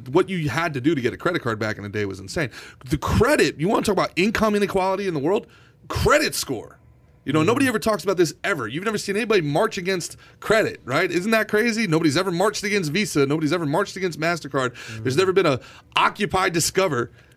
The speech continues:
Speaker 1: Credit score is the largest wealth disparity in the world. The wealthier you are, the more access to funds you have.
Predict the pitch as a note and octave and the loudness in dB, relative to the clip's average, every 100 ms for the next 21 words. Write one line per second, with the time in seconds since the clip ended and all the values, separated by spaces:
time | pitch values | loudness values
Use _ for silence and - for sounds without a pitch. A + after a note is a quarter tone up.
0 | - - - C#4 C#4 D#3 - D3 A#2+ A2+ | -6 0 4 4 2 0 0 2 2 -2
1 | - E3 D3+ D#3 E3+ F3+ D#3 C#3 B2+ D#3+ | -2 2 4 4 4 2 2 0 2 0
2 | D#3 C#3 - D3 C3 B2 A2+ B2+ A#2 - | 0 -6 -2 0 0 -2 -2 -2 -2 -6
3 | - - - D#3+ C#3+ F3 D4+ D#4 C#4+ A3 | -20 -20 -4 2 4 4 4 4 4 4
4 | F#3+ E3 F#3 B3+ D#3 - E3+ B3 C4 C4 | 2 2 4 4 2 0 0 2 2 0
5 | B3+ B3+ - - C4 A#3+ A#3 C#4 F4+ - | -2 -6 -6 -4 -4 0 0 2 0 -4
6 | - | -12